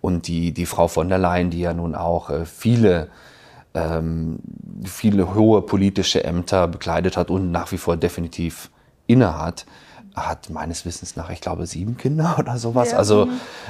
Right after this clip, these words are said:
Speaker 1: äh, es, es geht, es ist machbar, warum denn nicht? Also
Speaker 2: Mir ist es, ich habe dann auch ein bisschen gegoogelt natürlich über, über die Annalena Baerbock, über die grüne Kanzlerkandidatin. Und ich fand das dann, also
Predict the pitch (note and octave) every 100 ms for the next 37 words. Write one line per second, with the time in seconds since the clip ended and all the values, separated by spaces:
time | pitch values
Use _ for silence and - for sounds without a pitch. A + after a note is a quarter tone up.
0 | - - F#2 F2 E2+ - - - - _
1 | _ _ G#2+ - C#3 B2+ - - - -
2 | G#2 G#2 G2 - - F#2 E2+ F2 F#2+ F#2+
3 | F2+ G2+ - - _ _ - - - _
4 | _ _ - _ - A#3 A#3 B3+ B3 A#3
5 | G#3+ - G#3+ F3 D2 - - F#3+ - G#3
6 | A3 - A3 G#3 - B3+ C#4+ A#3+ A#3+ -
7 | A#3+ A#3 A#3+ A#3 - A3+ A3+ G#3+ F#3+ F#3
8 | G3+ A3 G#3+ F#3+ G#3+ G#3+ A3 A3 A3 F#3
9 | F3 G3+ A#3+ A#3+ A3+ A3+ A3+ - G#3+ A3+
10 | E3 G3+ - B3 A#3 A3+ A3+ C3+ F3 -
11 | B3 - - - - - _ A#3 A#3 A3+
12 | A3+ - - F3 A3 A#3+ - A3 - _
13 | _ _ A3